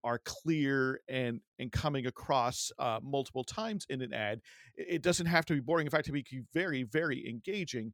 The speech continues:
But we, we know, we know that this works. And, and there's another factor in it, right? That brands that, um, decide to get into podcasting,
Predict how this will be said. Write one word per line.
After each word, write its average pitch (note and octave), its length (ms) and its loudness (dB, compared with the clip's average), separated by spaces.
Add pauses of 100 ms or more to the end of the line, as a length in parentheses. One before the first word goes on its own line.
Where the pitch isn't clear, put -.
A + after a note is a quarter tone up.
(460)
But D#3 160 6
we, D#3+ 240 2
we F3+ 120 0
know, F#3 300 2 (100)
we F#3 120 0
know F3+ 120 2
that F3+ 140 -6
this - 240 -4
works. - 460 -4 (420)
And, G3 180 2
and A3 120 2
there's A3+ 120 4
another D4+ 280 6
factor A#2 520 -2
in A2 120 -4
it, - 120 -10 (120)
right? A#2+ 260 0 (100)
That C#3 300 2
brands A#3 560 2 (160)
that, C3+ 340 2
um, A#2+ 340 0 (460)
decide D3 420 2
to C#3+ 60 -4
get C3+ 140 0
into - 160 -4
podcasting, - 920 -8